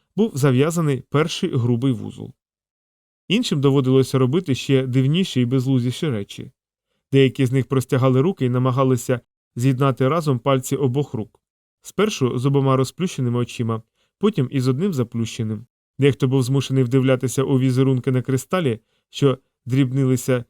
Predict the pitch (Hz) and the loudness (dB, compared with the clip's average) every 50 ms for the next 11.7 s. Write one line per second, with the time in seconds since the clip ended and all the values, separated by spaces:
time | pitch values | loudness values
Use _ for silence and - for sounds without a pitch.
0 | _ _ _ - 139 127 131 131 123 - - - _ _ _ 135 127 156 170 160 | _ _ _ -2 0 2 2 2 0 0 -4 -14 _ _ _ -4 -2 -2 -2 -2
1 | - - 123 113 - 123 117 139 131 - 143 131 - 135 131 127 117 117 131 131 | -4 -2 -4 -4 -4 -2 -2 -2 0 0 -4 -2 0 0 0 0 0 0 0 0
2 | 151 156 151 131 - - 131 123 - - 131 - - - 131 120 127 135 131 107 | 2 2 2 0 0 -2 -4 -6 -4 -6 -6 -6 -2 -2 0 0 2 0 -2 -4
3 | 87 80 - - 113 - _ _ _ _ _ _ _ _ _ _ _ _ - 135 | -6 -10 -14 -18 -20 -20 _ _ _ _ _ _ _ _ _ _ _ _ 0 0
4 | 127 - 247 220 208 156 139 127 - - 139 131 131 123 - 135 131 131 127 135 | 0 2 0 0 2 2 2 0 0 0 2 4 4 2 4 2 4 4 4 4
5 | 131 131 123 - 127 117 - 135 123 - - 131 123 107 143 190 185 - 135 127 | 2 0 0 -2 -4 -4 -2 -2 -4 -2 -2 -4 -4 -4 -4 -6 -4 -2 -2 -2
6 | - 135 131 131 110 120 131 123 113 131 131 127 - 165 175 175 165 139 117 104 | 2 2 2 2 2 0 -2 -2 0 0 -2 0 0 -2 -4 -2 -2 -2 -2 -2
7 | 107 107 - _ _ _ _ _ _ _ _ 127 131 135 135 127 - 139 123 127 | -4 -8 -12 _ _ _ _ _ _ _ _ 0 2 2 2 2 0 -2 -2 0
8 | 139 127 131 135 - - - 139 131 - - 135 123 135 127 - - 135 123 - | -2 -2 -2 -4 -4 -2 -2 -2 -2 0 0 0 2 2 0 0 -2 -2 -4 -2
9 | - 135 117 131 131 117 131 127 117 - 131 120 147 196 190 147 110 110 - _ | -2 0 0 0 2 2 0 0 0 -2 -4 -2 0 0 0 0 -2 -6 -10 _
10 | _ _ _ _ 135 135 127 - 143 131 135 131 131 127 110 127 165 170 - 139 | _ _ _ _ -2 0 2 2 2 4 4 4 2 2 2 0 -2 -2 -2 -4
11 | 120 113 123 135 135 - - - 104 - - 110 - | -4 -2 -2 -4 -4 -6 -10 -16 -18 -16 -16 -18 -18